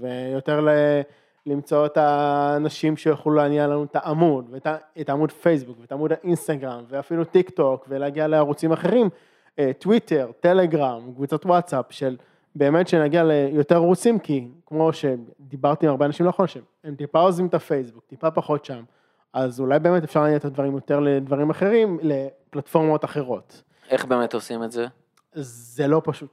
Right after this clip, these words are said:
Speaker 1: באמת זה לא פשוט, אני עכשיו, אה, מי שעכשיו ב-, ב-, בחוג או בקבוצה יכול לראות שבאמת, אה, פרסמתי כמה פוסטים לגבי זה, אה, של גיוס של אנשי תוכן. קודם כל, זו הייתה המטרה שלי, לה-, להרים את התוכן,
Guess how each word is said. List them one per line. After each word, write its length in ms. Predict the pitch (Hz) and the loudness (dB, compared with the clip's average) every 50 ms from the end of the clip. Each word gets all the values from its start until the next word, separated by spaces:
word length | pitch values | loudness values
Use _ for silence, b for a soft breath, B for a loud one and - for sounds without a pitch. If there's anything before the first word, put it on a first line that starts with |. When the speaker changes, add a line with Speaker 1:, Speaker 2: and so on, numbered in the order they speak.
| _ _ - | _ _ -10
Speaker 1:
באמת 640 | 143 139 135 139 143 156 165 170 180 180 175 170 160 | -8 -8 -6 -6 -6 -6 -4 -2 0 0 0 0 0
זה 100 | 160 160 | 0 0
לא 100 | 156 151 | 0 0
פשוט, 500 | - 151 - - - 165 165 165 160 - | -2 -6 -6 -2 0 2 2 2 0 -2
אני 200 | 143 135 135 131 | -4 -4 -4 -8
עכשיו, 300 | 123 - - 143 139 135 135 131 | -10 -8 -4 -4 -4 -2 -2 -2
אה, 540 | 135 135 135 131 131 131 127 131 131 131 131 | -2 -2 -2 -2 -4 -6 -8 -8 -8 -8 -4
מי 120 | 131 151 160 | -2 -2 -2
שעכשיו 420 | - - 160 147 139 131 - 151 | 2 2 2 2 2 0 -2 -4
ב-, 300 | 143 135 143 139 131 127 | -2 0 -2 0 0 -2
ב-, 220 | 131 127 127 127 131 131 127 | -4 -4 -4 -8 -12 -12 -14
בחוג 380 | 135 - - 180 175 165 147 | -8 -2 0 2 2 2 2
או 180 | 151 139 139 131 b b b b b b b | 2 0 0 -2 b b b b b b b
בקבוצה 340 | - 135 131 135 143 139 147 | -4 -4 -2 -2 -2 0 0
יכול 220 | 143 131 - 147 143 | 0 0 2 2 2
לראות 200 | 139 135 139 - | 2 2 0 -2
שבאמת, 380 | - 131 131 131 131 131 - | -4 -6 -6 -6 -8 -8 -8
אה, 100 | 135 127 123 120 | -10 -10 -10 -12
פרסמתי 440 | - 120 - - 139 131 127 139 131 | -18 -18 -16 -14 -14 -14 -12 -14 -14
כמה 180 | 131 127 127 | -14 -12 -10
פוסטים 460 | 127 127 139 135 131 - 147 139 131 | -4 -2 -2 -2 -2 -4 -8 -8 -8
לגבי 320 | 135 123 135 127 127 135 131 | -8 -8 -8 -6 -6 -4 -4
זה, 160 | 120 135 135 135 b b b b b b b b - | -2 -4 -4 -4 b b b b b b b b -6
אה, 260 | 147 131 127 123 127 120 | -4 -2 0 0 -2 -2
של 200 | - - 147 135 | -2 -2 0 2
גיוס 180 | 135 160 160 | 4 4 4
של 100 | - 160 | 4 2
אנשי 240 | 151 147 139 - 170 | 0 2 2 2 2
תוכן. 380 | 165 - 202 - - 143 131 135 | 4 4 4 4 2 0 -2 0
קודם 280 | - - 196 220 220 | 2 2 2 2 2
כל, 120 | - 208 180 | 2 2 2
זו 80 | 160 | 2
הייתה 140 | 156 147 156 | 2 2 0
המטרה 360 | 147 143 139 - - 123 135 | -2 -2 -4 -6 -6 -8 -8
שלי, 180 | 131 - 127 120 | -8 -10 -10 -10
לה-, 320 | 117 120 123 131 131 143 - | -10 -8 -6 -2 -2 -2 0
להרים 360 | - 160 143 139 143 165 185 | 0 0 0 0 0 0 0
את 60 | 175 | 0
התוכן, 600 | 175 143 - - 165 175 - - 190 196 202 208 | -4 -2 2 2 2 2 2 0 2 2 2 0